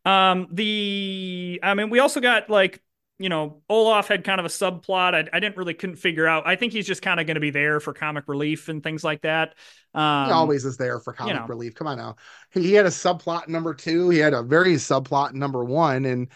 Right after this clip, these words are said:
Speaker 2: you know, he's the comic relief.
Speaker 1: Yeah.
Speaker 2: Absolutely.
Speaker 1: Yeah, he's your fun side character. So,
Speaker 2: Yeah.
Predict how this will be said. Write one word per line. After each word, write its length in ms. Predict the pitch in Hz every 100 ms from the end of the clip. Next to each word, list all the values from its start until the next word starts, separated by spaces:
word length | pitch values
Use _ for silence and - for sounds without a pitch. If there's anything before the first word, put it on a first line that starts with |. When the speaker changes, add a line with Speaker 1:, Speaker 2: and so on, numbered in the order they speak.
| - _
Speaker 2:
you 80 | 208
know, 140 | 165 170
he's 240 | 185 196
the 100 | 196
comic 340 | 202 214 214
relief. 340 | 208 226 240 -
Speaker 1:
Yeah. 60 | 127
Speaker 2:
Absolutely. 640 | - 156 151 113 104 101
Speaker 1:
Yeah, 160 | - 131
he's 160 | 147 151
your 80 |
fun 220 | 147 151 143
side 320 | 143 131 127
character. 420 | 127 113 - 123
So, 380 | - 165 151 143
Speaker 2:
Yeah. 180 | 123